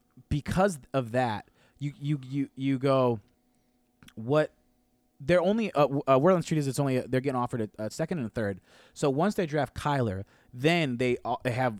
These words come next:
a little less leverage because they actually have to get rid of this dude. And so, do you think the Pats will offer, like, a fourth and end up getting him?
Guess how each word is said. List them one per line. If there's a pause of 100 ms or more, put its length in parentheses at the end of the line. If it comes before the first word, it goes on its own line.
(220)
a
little
less
leverage
because
they
actually
have
to
get
rid
of
this
dude. (720)
And
so,
do
you
think
the
Pats
will
offer,
like,
a
fourth
and (140)
end
up
getting
him?